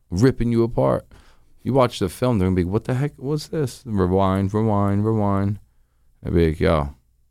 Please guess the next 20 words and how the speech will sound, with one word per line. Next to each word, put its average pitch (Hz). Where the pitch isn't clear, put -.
you 85
better 82
figure 76
that 73
out, 76
son. 65
Like, -
that, 80
that 87
looks 85
like 82
you 82
have 78
no 78
heart." 73
They 85
call 87
that 78
a 73
loaf. 76